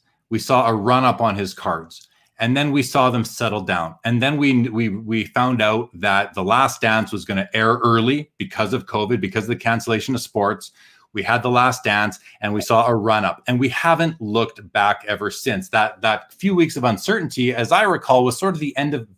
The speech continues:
very end of March, very begin-, maybe last two weeks of March,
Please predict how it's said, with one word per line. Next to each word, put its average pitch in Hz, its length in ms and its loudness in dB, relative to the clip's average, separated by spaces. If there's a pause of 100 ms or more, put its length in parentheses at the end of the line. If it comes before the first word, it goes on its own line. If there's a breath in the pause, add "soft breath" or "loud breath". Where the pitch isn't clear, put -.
very 175 380 0
end 139 160 0
of 107 100 -6
March, 117 360 2
very 120 420 0
begin-, 104 360 -4
maybe 135 220 -4
last 117 260 4
two - 80 -6
weeks 110 180 -2
of 110 60 -2
March, 101 380 0